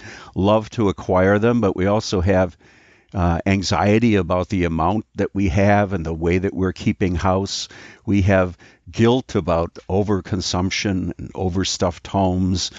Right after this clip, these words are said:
and chaotic houses and disorderly rooms. And as a result, the world is well supplied with self-help advice, home organizers, clutter control gurus, um, who tell us that it would be ethically better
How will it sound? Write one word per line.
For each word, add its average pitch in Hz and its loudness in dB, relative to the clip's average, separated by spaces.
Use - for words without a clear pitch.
and 90 0
chaotic 101 4
houses 95 0
and 82 -2
disorderly 95 2
rooms. 92 2
And 82 -2
as 117 2
a 131 2
result, 117 4
the 113 0
world 110 2
is 101 0
well 98 2
supplied 107 2
with 85 -2
self-help 104 0
advice, 80 -2
home 104 2
organizers, 92 0
clutter 101 0
control 95 0
gurus, 90 2
um, 87 2
who 95 0
tell 113 2
us 107 0
that 92 2
it 110 4
would 113 2
be 110 4
ethically 107 2
better 95 2